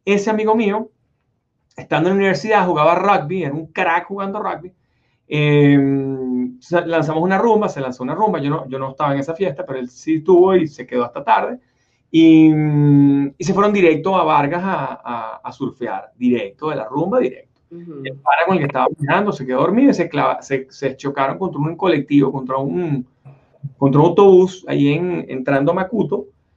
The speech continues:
Speaker 1: y, mm, que ahí es ahí en el estado Vargas, pues ya enfrente al mar.
Speaker 2: Sí.
Speaker 1: Y bueno, murieron tres o cuatro personas del, del carro otro. Él queda cuadrapléjico, el que, cuadrapléjico y pasa cuatro meses en la clínica del Ávila.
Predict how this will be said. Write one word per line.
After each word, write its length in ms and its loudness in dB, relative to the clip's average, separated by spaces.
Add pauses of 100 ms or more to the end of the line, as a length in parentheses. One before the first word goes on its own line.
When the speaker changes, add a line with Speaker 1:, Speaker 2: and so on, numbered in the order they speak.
(300)
Speaker 1:
y, 520 4
mm, 480 -2
que 120 -8
ahí 180 0
es 60 -4
ahí 160 -4
en 80 -4
el 80 -4
estado 240 -2
Vargas, 280 2
pues 120 -6
ya 100 -2
enfrente 400 -2
al 100 -2
mar. 260 -8 (180)
Speaker 2:
Sí. 480 -8
Speaker 1:
Y 160 0
bueno, 240 -2
murieron 360 -2
tres 200 -2
o 80 -4
cuatro 180 -6
personas 320 -8
del, 180 -8
del 160 -8
carro 320 -4
otro. 420 0 (360)
Él 240 4
queda 300 2
cuadrapléjico, 1000 0
el 80 -20
que, 160 -20
cuadrapléjico 640 -2
y 20 0
pasa 420 -6 (280)
cuatro 360 0
meses 220 -6
en 60 -8
la 60 -8
clínica 240 -10
del 100 -4
Ávila. 240 -8